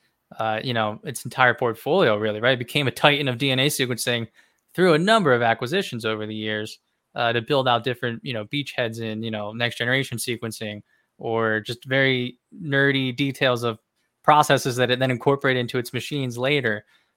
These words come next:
Um, so I P is very important because, uh, um, well, a-, and again, that was why I wanted to acquire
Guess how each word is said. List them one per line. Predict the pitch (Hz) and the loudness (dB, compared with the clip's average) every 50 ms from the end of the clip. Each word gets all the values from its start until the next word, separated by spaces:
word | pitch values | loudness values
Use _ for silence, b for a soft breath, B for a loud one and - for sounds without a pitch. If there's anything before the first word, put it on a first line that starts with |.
| _ - - | _ -8 -4
Um, | 117 113 113 113 110 110 110 110 110 - - | -2 2 2 2 2 2 0 -4 -6 -8 -8
so | - - 120 113 | -6 -2 2 4
I | 139 170 | 4 4
P | 175 170 | 4 2
is | 139 117 | 0 2
very | 131 139 131 | 0 0 0
important | 120 110 - 123 113 107 107 110 | 0 -2 -2 -2 -2 -2 -4 -6
because, | 113 - - 113 107 110 | -8 -4 -4 -4 -2 -2
uh, | 110 107 104 107 107 - _ _ _ _ _ _ _ _ _ - - | -4 -4 -4 -4 -6 -10 _ _ _ _ _ _ _ _ _ -14 -12
um, | - - - - - | -10 -10 -10 -6 0
well, | 147 139 135 - - | 2 4 4 4 2
a-, | 156 151 | 0 0
and | - 147 | 2 2
again, | 143 139 165 139 | 4 4 6 6
that | 127 131 | 6 6
was | 135 127 | 6 6
why | 123 127 127 127 | 6 6 6 6
I | |
wanted | 123 127 131 131 131 127 - | 6 4 2 2 2 0 -2
to | - - 127 123 120 | -2 -2 -2 -2 -2
acquire | 120 - 120 - - 131 120 120 120 120 123 120 | -4 -4 -6 -4 0 0 2 2 2 2 0 -2